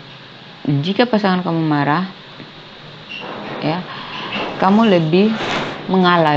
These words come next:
gitu. Kamu, kamu lebih, ya, karena kamu sudah belajar dari, eh, sifat dia juga, bercermin juga dari masa lalu kamu, makanya,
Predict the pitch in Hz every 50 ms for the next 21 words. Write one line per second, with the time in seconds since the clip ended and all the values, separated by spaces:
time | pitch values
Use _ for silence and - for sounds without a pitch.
0 | 143 131 139 135 135 - - 147 139 139 - 156 156 170 190 202 202 - - -
1 | - - - - - - - - - - - - - 156 170 180 196 196 175 156
2 | 135 131 143 143 139 139 139 139 143 147 143 147 151 151 160 - - - - -
3 | - - - - - - - - - - - - - - - - - - - -
4 | - - - - - - - - - - - - - - - - - - - -
5 | - - - - - - - - 185 196 202 196 202 190 196 202 202 202 - 156
6 | 151 147 139 151 147 147 139 135 151 147 139 139 139 139 135 143 135 135 131 131
7 | - - - - - - - - - - - - - - - - - - - -
8 | - - - - - - 151 156 151 - - 180 175 - 175 165 - 147 151 165
9 | 160 160 147 175 202 226 214 220 196 185 165 156 160 - - 196 160 156 160 156
10 | 156 156 151 147 151 135 156 147 135 143 143 143 147 147 143 139 147 143 147 143
11 | 143 143 143 143 - 170 190 233 240 247 247 233 208 180 165 165 185 220 233 262
12 | 277